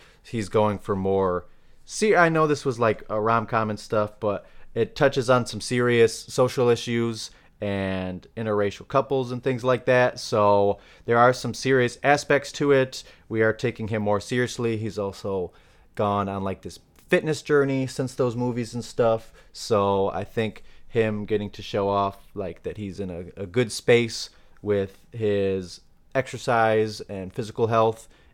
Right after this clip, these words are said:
is good for him as an actor and as a person as well. So I'm, I'm, if I know who the actor is, gonna point out who they are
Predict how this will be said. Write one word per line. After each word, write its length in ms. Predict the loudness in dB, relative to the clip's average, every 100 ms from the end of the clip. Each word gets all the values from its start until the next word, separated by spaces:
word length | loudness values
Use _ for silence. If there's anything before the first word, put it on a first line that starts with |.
| _
is 460 | -8 -6 -6 -8 -8
good 260 | -2 -2 -4
for 300 | -6 -6 -4
him 400 | -6 -6 -8 -14 -20 -12
as 200 | -10 -8
an 120 | -8
actor 560 | -6 -8 -8 -12 -12 -16 _ _ _
and 460 | -8 -6 -6 -8 -8
as 140 | -8
a 60 | -8
person 360 | -4 -6 -4 -10
as 100 | -8
well. 340 | -8 -8 -14 -20
So 280 | -16 -16 -16 _ _ _ 0
I'm, 120 | 4
I'm, 400 | 8 8 6 -6 -16 -20 -10 -4
if 180 | 0
I 100 | 2
know 180 | 4 4
who 120 | 4 2
the 120 | 2
actor 320 | 2 -2 -6
is, 140 | -6
gonna 160 | -8 -12
point 260 | -8 -8 -8
out 100 | -10
who 100 | -6
they 120 | -6
are 260 | -6 -10